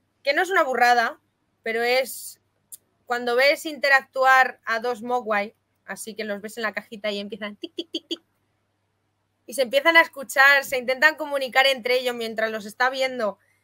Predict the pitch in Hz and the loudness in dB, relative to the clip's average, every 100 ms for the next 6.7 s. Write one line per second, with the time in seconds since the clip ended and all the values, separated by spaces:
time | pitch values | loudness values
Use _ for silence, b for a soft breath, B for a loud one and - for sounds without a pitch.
0 | _ _ _ _ _ _ - 254 233 233 | _ _ _ _ _ _ 0 2 2 0
1 | 220 208 202 196 190 226 220 226 208 262 | -4 -4 -6 -6 -6 -8 -6 -8 -8 -10
2 | 254 214 214 208 - 247 247 254 233 233 | -10 -8 -8 -4 -2 -2 -4 -2 -2 -2
3 | 240 254 240 233 208 226 247 320 262 233 | -6 -6 -6 -6 -8 -2 2 2 2 -4
4 | - 311 330 359 349 269 294 370 370 311 | -2 0 4 4 4 0 -2 -4 -2 0
5 | 226 330 330 247 - _ _ _ _ _ | 4 2 2 0 -2 _ _ _ _ _
6 | _ 311 302 302 381 320 - | _ -4 -2 6 6 6 0